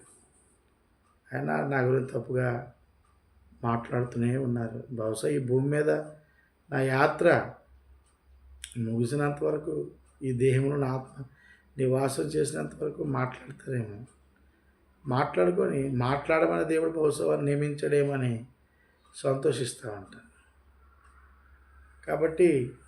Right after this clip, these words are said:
పక్షపాతం చూపట క్రమం కాదు, అది మంచిది కాదు. చెడ్డవారికి మంచివాడిని ముద్ర ఇస్తారు, మంచివాడిని చెడ్డవాడిని ముద్రేసే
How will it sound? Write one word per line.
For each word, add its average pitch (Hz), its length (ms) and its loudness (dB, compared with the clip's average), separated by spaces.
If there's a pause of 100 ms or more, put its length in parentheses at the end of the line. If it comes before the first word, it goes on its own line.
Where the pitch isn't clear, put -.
(1040)
పక్షపాతం 165 640 -2 (100)
చూపట 143 280 -2
క్రమం 135 500 -2
కాదు, 131 380 0
అది 139 200 -2
మంచిది 123 380 -2
కాదు. 123 340 -6 (1080)
చెడ్డవారికి 156 540 4
మంచివాడిని 151 540 2
ముద్ర 143 280 2
ఇస్తారు, 135 480 -2 (880)
మంచివాడిని 160 600 2
చెడ్డవాడిని 147 580 0
ముద్రేసే 135 720 -2